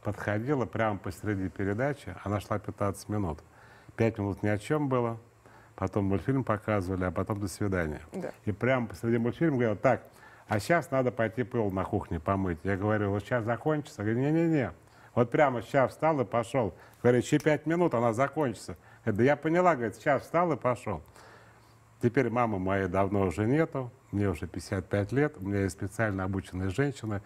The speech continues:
Speaker 1: я ей плачу деньги, она пол на-, моет не только на кухне, но и во всей квартире. Решайте, как хотите, эту проблему. Зарабатывайте на домработнице, не вопрос.
Speaker 2: То есть, э, вы считаете, что всё равно реально построить свою жизнь так, чтобы не делать вообще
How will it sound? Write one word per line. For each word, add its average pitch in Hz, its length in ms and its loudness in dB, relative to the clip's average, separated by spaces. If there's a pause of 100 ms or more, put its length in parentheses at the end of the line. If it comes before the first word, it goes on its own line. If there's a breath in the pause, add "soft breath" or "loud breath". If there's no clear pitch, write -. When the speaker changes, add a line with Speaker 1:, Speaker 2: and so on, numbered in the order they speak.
(240 loud breath)
Speaker 1:
я 113 120 2
ей 101 80 0
плачу 95 380 -4
деньги, 139 320 2
она 110 280 0 (180)
пол 104 200 2
на-, 101 140 -2
моет 101 320 0 (260 loud breath)
не 110 80 0
только 156 260 0
на 92 160 0
кухне, 82 400 -6 (340 loud breath)
но 104 120 0
и 123 40 2
во 101 160 2
всей 98 200 -4
квартире. 90 580 -4 (280 soft breath)
Решайте, 139 420 -2
как 113 200 -4
хотите, 113 380 -4
эту 87 140 -6
проблему. 80 540 -6 (360 soft breath)
Зарабатывайте 104 640 0
на 107 120 -2
домработнице, 107 720 -2
не 87 80 -6
вопрос. 98 480 -4 (140)
Speaker 2:
То 226 80 6
есть, 233 260 2
э, 208 380 8
вы 202 160 2
считаете, 226 420 0
что - 160 -12
всё - 160 -6
равно 226 240 4
реально 190 420 4
построить 190 480 0
свою 190 280 0
жизнь 180 280 -2
так, 254 280 4
чтобы 196 340 -2
не 185 100 0
делать 226 360 4
вообще 196 420 -2